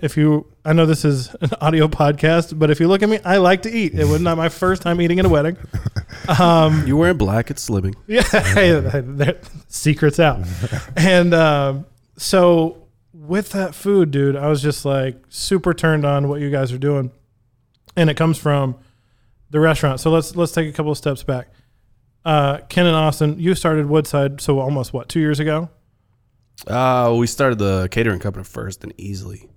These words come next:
Speaker 1: Okay, that's right.
Speaker 2: Yeah. And then, uh, I mean, we were still working full-time jobs.
Speaker 1: So how long have you guys been doing the catering thing, even as the side business?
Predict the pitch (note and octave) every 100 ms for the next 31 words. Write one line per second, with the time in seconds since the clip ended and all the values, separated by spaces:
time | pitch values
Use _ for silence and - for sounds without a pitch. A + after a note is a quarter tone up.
0 | - F3+ D#3+ C3+ B2+ B2+ - _ _ _
1 | F#2 F2+ F2 _ _ _ F#2 F#2 F#2 F2+
2 | F2+ F2+ F2 F2+ F2+ _ _ G2 F#2+ G#2+
3 | G#2 - G2+ F#2+ G2 G2+ G2 F#2+ - G2+
4 | F#2+ G2 F#2+ F2 F2 F#2 F#2+ - - _
5 | _ _ _ _ - D3+ F3+ F#3 F3+ E3+
6 | D#3+ D#3+ D3 C3+ D3+ D3 C#3+ D3+ D3 C3+
7 | C3 C#3+ E3 D#3 D#3 E3 C#3 A#2+ C#3+ C#3+
8 | B2 A#2+